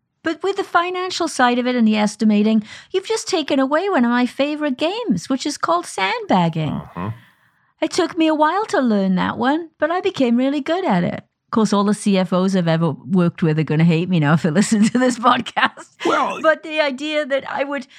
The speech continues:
Speaker 1: you know, I would come up with a number knowing that you were gonna come back at least twice and tell me it wasn't good enough.
Speaker 2: Mm-hmm.
Speaker 1: And I would, I would sit down and plan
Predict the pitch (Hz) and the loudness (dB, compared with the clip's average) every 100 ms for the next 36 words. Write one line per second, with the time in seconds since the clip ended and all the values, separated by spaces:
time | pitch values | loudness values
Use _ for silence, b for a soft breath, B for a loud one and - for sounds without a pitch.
0 | B - - 370 330 330 330 - 302 285 | B -12 -2 2 2 2 -4 -2 -2 0
1 | 262 226 269 349 277 247 240 247 277 254 | -2 0 2 2 0 2 2 2 2 0
2 | 240 233 220 262 220 202 220 190 262 285 | -2 -2 -2 -4 -4 -2 0 2 4 4
3 | 214 - 202 226 254 - - 247 202 226 | 2 -2 -4 -2 -2 -4 0 2 2 -4
4 | 240 190 233 220 208 185 214 202 170 254 | -6 -2 0 2 0 0 0 0 0 0
5 | 294 190 202 269 - 175 - - 240 269 | 0 0 0 -2 -8 -8 -4 0 2 2
6 | 269 262 - - 254 311 277 - 311 330 | 2 -2 -6 -2 -2 -2 -6 -8 -6 -4
7 | 285 262 277 233 226 208 - - 262 311 | 2 2 2 -2 -4 -4 -8 -2 0 2
8 | 285 190 170 | 0 0 -4